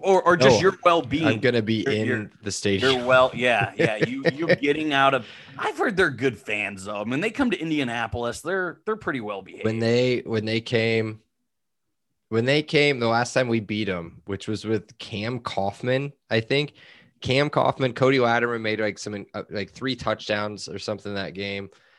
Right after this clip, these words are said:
Speaker 2: Uh, and <laughs> I remember, like, we weren't doing anything. We were not talking shit, but dude, they got so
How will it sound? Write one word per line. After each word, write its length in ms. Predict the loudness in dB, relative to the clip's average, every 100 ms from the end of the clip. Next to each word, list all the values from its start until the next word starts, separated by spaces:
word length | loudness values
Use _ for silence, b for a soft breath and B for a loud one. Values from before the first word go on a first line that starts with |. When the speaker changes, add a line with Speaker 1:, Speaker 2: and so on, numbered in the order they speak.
| b b -10
Speaker 2:
Uh, 480 | -6 -4 -4 -6 -8 _ _ _ _ _ _ _ _ _ _ _ _ _ _ _ -10
and 340 | -6 -6 -10 -20 _ _ -12
<laughs> 320 | -8 -6 -2
I 100 | 0
remember, 640 | 0 0 0 0 2 0 -2
like, 200 | -4 -2
we 240 | 2 2
weren't 320 | 4 2 0
doing 340 | 0 0 0 -4
anything. 480 | -8 -8 -10 -14 -14
We 100 | -10
were 140 | -8 -6
not 240 | -8 -6
talking 220 | -6 -6
shit, 180 | -8 -12
but 140 | -12 -10
dude, 180 | -8
they 160 | -6 -6
got 240 | -8 -8
so 1000 | -12 -16 -18 -18 -14 -10 -8 -8 -10 -12